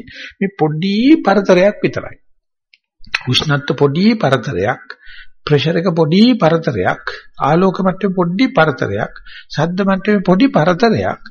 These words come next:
ඉතින් අපි මේක ඇතුලේ ජීවත් වෙන්නේ. සරුවචනාංශ ගැන පූර්ණ පරාසය දන්න කෙනෙක්. මේ අපි දන්න විබ්ජුවර විතරක් නෙමෙයි බුදුහාමුදුරන්ට පෙන්නේ.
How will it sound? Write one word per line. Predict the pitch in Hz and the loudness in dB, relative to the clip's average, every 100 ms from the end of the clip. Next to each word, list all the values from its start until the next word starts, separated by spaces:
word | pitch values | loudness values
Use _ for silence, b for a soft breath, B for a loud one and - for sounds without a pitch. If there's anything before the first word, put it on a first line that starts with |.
| B B | B B
ඉතින් | - 214 220 | -4 0 0
අපි | 196 247 | 2 2
මේක | 202 214 233 | 4 4 2
ඇතුලේ | 240 247 247 | 0 0 2
ජීවත් | 214 165 117 | 2 2 0
වෙන්නේ. | - 82 - - - - - - _ B B | -4 -6 -8 -18 -20 -20 -20 -20 _ B B
සරුවචනාංශ | - 185 294 277 254 185 175 156 | -6 -2 0 0 2 2 2 2
ගැන | 165 226 277 | 0 0 -2
පූර්ණ | 214 247 277 302 285 220 | -2 0 2 2 2 2
පරාසය | 185 160 - 240 | 2 2 0 0
දන්න | 160 101 | 0 -4
කෙනෙක්. | 95 - - _ _ _ - - - - - - _ - - - _ _ _ _ _ _ _ _ _ _ _ - - - | -10 -12 -18 _ _ _ -20 -20 -20 -20 -20 -20 _ -20 -20 -20 _ _ _ _ _ _ _ _ _ _ _ -20 -20 -12
මේ | 143 117 | -6 -4
අපි | 120 | -2
දන්න | 147 151 165 | 0 0 0
විබ්ජුවර | 156 147 147 185 175 | 0 0 2 2 2
විතරක් | 170 202 180 | 0 -2 0
නෙමෙයි | 214 214 | 2 2
බුදුහාමුදුරන්ට | 185 185 160 127 104 101 | 4 4 4 2 0 -4
පෙන්නේ. | 82 67 - | -8 -8 -14